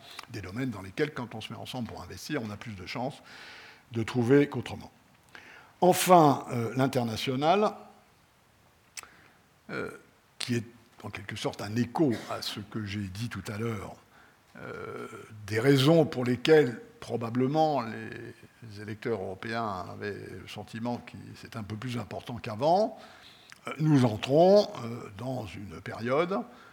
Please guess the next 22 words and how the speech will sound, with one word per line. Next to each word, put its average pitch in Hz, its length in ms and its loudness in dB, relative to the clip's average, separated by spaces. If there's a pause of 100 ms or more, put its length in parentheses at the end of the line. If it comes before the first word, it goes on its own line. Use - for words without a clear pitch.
(380)
euh, 62 440 -6 (120)
qui 113 260 -6
est, 170 300 6
euh, 117 340 -6
chahutée 135 640 -4
sur - 260 -16
le 101 100 -14
plan 110 380 -12
international, 101 680 -8
qui - 120 -16
va 95 140 -14
continuer 107 400 -10
à 95 80 -10
l'être. 160 480 0 (160)
Nous 151 160 0
sortons 196 380 4
d'une 156 160 4
période 143 440 6
qui - 100 -8
a 104 40 -4
été 107 220 -6
chahutée 113 420 -2